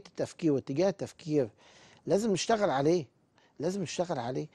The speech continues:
بس هو يعني كنت لسه كنت بتكلم، آه، مع أستاذ عادل، احنا محتاجين نبتدي، ولازم يكون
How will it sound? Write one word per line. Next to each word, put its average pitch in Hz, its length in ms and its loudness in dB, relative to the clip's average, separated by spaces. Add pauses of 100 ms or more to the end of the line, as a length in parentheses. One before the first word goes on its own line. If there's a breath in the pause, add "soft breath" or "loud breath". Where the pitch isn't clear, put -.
(400 soft breath)
بس 143 280 -4
هو 175 420 8
يعني 143 340 -6
كنت 180 240 -4
لسه - 220 -6
كنت 170 200 -2
بتكلم، 151 500 2
آه، 135 320 -6
مع 127 160 -6
أستاذ 123 260 -10
عادل، 131 460 0
احنا 156 240 -8
محتاجين 156 440 -4
نبتدي، 175 560 4 (760 soft breath)
ولازم 175 480 2
يكون 190 440 2